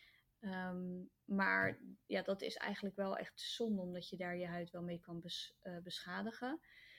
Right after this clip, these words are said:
Eh, jij kwam ook met een goede tip van, ja, ik vind daar dus die sponsjes die, eh, die Vive heeft wel echt ideaal voor.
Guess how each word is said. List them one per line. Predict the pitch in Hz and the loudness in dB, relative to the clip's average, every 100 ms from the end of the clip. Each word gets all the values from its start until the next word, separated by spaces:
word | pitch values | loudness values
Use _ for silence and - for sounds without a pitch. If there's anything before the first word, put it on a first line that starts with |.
| - | -8
Eh, | - 190 190 | 0 2 6
jij | 202 | 6
kwam | 208 220 | 6 6
ook | 202 | 6
met | 208 208 | 6 4
een | 202 | 2
goede | - 202 202 | 2 2 4
tip | 208 208 - | 2 2 -4
van, | - 190 185 - | -2 0 0 0
ja, | 190 175 | 0 0
ik | - | 0
vind | 214 202 | 4 6
daar | 185 175 | 4 2
dus | 185 - - | -2 -6 -10
die | 180 185 | -6 -6
sponsjes | - 202 220 233 233 233 | -2 2 2 2 0 -2
die, | - 220 220 220 | -2 0 2 4
eh, | 214 202 202 196 - | 4 2 2 0 -2
die | 190 208 | -2 -2
Vive | 214 220 220 | 0 -2 2
heeft | 196 208 208 | 4 2 2
wel | - 196 | 0 0
echt | - - - - | -2 -6 -8 -6
ideaal | 220 208 202 190 196 | 0 4 4 4 0
voor. | - 202 214 302 | 0 0 0 -2